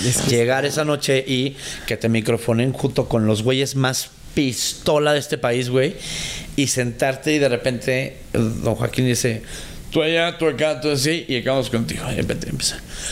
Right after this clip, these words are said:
Speaker 2: "Buenas noches, la elección, no sé qué, dos mil, catatá, no sé qué, tengo aquí en la mesa, pum, pum, pum, cada quien da una opinión", voltea y me dice,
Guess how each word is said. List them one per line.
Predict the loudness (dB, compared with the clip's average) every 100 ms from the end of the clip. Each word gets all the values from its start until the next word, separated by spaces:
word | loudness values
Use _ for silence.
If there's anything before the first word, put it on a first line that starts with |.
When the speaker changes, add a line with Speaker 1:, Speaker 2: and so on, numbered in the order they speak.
| -6 0
Speaker 2:
"Buenas | 2 2
noches, | 2 0
la | 2
elección, | 0 0 0
no | 0
sé | -2 -2
qué, | 0 2 2
dos | 2 2
mil, | 0 0
catatá, | 0 -2 0 2 2
no | 0
sé | -2
qué, | -2 0
tengo | 0
aquí | 0 0
en | 0
la |
mesa, | 0 0 0
pum, | 2
pum, | 4 4
pum, | 2
cada | 2 0
quien | 2 2
da | 2
una | 2
opinión", | 2 4 4
voltea | 4 2 2 2
y |
me | 2
dice, | 0